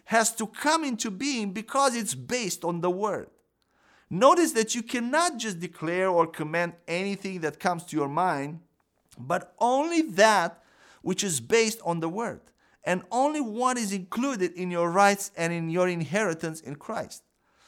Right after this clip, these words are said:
Moreover, you cannot impose things or command things over other people, because they have a free will and authority like you do as well,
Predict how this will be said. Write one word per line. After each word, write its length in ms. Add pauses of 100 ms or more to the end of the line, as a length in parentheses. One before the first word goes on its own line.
(260)
Moreover, 480
you 160
cannot 500
impose 520
things 420
or 140
command 600
things 320
over 400
other 280
people, 580 (380)
because 580
they 160
have 300
a 80
free 320
will 420
and 140
authority 640
like 400
you 180
do 380 (100)
as 180
well, 380